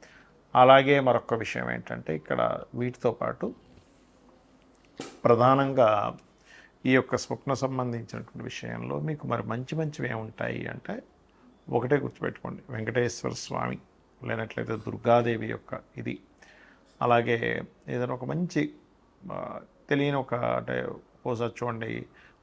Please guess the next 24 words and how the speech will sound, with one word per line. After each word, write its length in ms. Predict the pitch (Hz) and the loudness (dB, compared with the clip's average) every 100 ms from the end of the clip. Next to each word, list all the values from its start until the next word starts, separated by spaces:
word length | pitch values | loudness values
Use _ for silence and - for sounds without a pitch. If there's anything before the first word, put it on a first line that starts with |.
| - | -8
వాళ్ళకి 220 | 123 117 | -6 -4
ఏదో 200 | 120 117 | -4 -4
ఒక 380 | 123 120 123 - | -4 -4 -6 -8
మంచి 280 | 123 123 127 | -8 -6 -2
వార్త 340 | 120 120 117 | 0 0 -2
అందింది, 460 | 117 113 110 113 131 | -8 -8 -8 -6 -6
నేను 480 | 123 117 117 - 80 - - - | -6 -6 -8 -10 -10 -14 -16 -8
చాలా 140 | 127 117 | -4 -2
ఆనందంగా 460 | 117 120 123 120 | -2 0 -2 -2
ఉన్నాను 320 | 113 110 117 117 | -4 -6 -4 -4
అనేటువంటి 500 | - 57 - 58 - | -4 -6 -8 -12 -10
స్వప్నం 440 | - - - - | -12 -10 -8 -8
కానీ, 300 | - - 120 - - - - _ 127 | -6 -8 -10 -14 -20 -20 -20 _ -2
లేనట్లయితే, 1000 | 120 120 120 - - 110 120 58 58 60 - _ _ _ - - _ - | 2 4 2 -2 -4 -2 -2 0 -2 -6 -14 _ _ _ -20 -20 _ -10
ఆ, 720 | 120 120 117 113 117 117 123 _ _ _ _ - | -8 -8 -10 -10 -10 -10 -12 _ _ _ _ -2
పచ్చని 560 | 127 _ - 160 151 - _ _ - | -2 _ 4 4 4 -4 _ _ -10
ప్రదేశాలు, 800 | 117 110 120 117 120 117 - _ _ _ _ - | -4 0 0 0 -2 -2 -4 _ _ _ _ -8
పుష్పాలు 520 | - - 139 131 - - | -6 -2 0 0 -4 -10
ఇవన్నీ 340 | 131 117 117 131 | -6 -4 0 2
కూడా 220 | 120 123 | 4 2
మీకు 240 | 127 131 | -2 -6
చక్కటి 460 | 175 123 - - 110 | -4 -6 -6 -8 -4
ఫలితాలను 480 | 110 - 57 58 58 | -6 -4 -2 -2 -4
ఇస్తాయి. 640 | - - - - 64 - | -10 -8 -6 -4 -6 -8